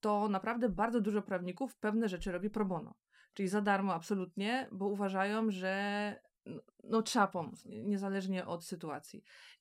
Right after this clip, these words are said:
I dlatego ja, ja się tak bardzo dziwię, że ludzie się boją, mm, tych kosztów, bo na pewno się oczywiście w każdej grupie zawodowej znajdzie ktoś, kto powie taką kwotę, że każdy stwierdzi, że no, no, no nie, tak? To, to jest przera-, przerasta mój budżet, nie ma takiej technicznej możliwości. Ale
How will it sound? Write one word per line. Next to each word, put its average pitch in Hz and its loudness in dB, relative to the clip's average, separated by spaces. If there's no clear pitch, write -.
I 196 -2
dlatego 202 0
ja, 220 4
ja 196 -4
się - -6
tak 190 -2
bardzo 202 0
dziwię, 196 0
że 190 2
ludzie 196 0
się 196 -4
boją, 196 0
mm, 185 0
tych 202 0
kosztów, 254 -2
bo 330 -2
na 359 2
pewno 320 0
się 254 -2
oczywiście 233 -2
w 233 -12
każdej 233 0
grupie 220 0
zawodowej 208 2
znajdzie 196 0
ktoś, 208 -4
kto - -10
powie 196 -4
taką 196 -2
kwotę, 202 -4
że 190 -2
każdy 185 -4
stwierdzi, 185 -6
że 180 -6
no, 175 -10
no, 208 2
no 214 8
nie, 202 6
tak? 190 -4
To, 196 -6
to 190 -6
jest 185 -6
przera-, 196 -6
przerasta 202 -6
mój 190 0
budżet, 190 -2
nie 190 -2
ma 180 -4
takiej 180 -10
technicznej 175 -8
możliwości. 165 -8
Ale 214 0